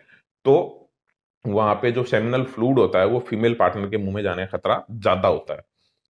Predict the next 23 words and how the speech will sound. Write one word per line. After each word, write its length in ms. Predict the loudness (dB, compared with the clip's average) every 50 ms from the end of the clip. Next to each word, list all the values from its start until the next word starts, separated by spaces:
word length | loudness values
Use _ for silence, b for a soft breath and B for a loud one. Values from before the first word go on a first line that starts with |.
| _ _
ठीक 140 | -4 -2 0
है? 260 | 0 -2 -2 -6 -16 _ -10
जबकि, 380 | -4 -2 -2 -2 -2 -4 -6 -6
अ, 280 | -8 -10 -16 _ -12
मेल 460 | -6 -2 -2 -2 -2 0 0 0 0
पार्टनर 340 | 2 2 0 0 0 -4 -4
के 80 | -4 -4
मुंह 200 | -6 -4 -4 -4
में 140 | -4 -4 -4
जो 140 | -4 -6
वेजाइनल 440 | -4 -2 -2 0 0 0 -2 -2 -4
फ्लूइड 240 | -6 -6 -6 -4 -2
जाने 200 | -2 0 -2 -2
का 80 | -4 -4
खतरा 140 | -6 -6
कम 180 | -4 -2 -2 -2
होता 220 | -2 -2 -2 -2
है, 60 | -2 -2
इतना 160 | -2 -4 -2
ज्यादा 220 | 0 0 0 -2
नहीं 120 | -4 -4 -10
होता 200 | -12 -14 -14
है। 60 | -16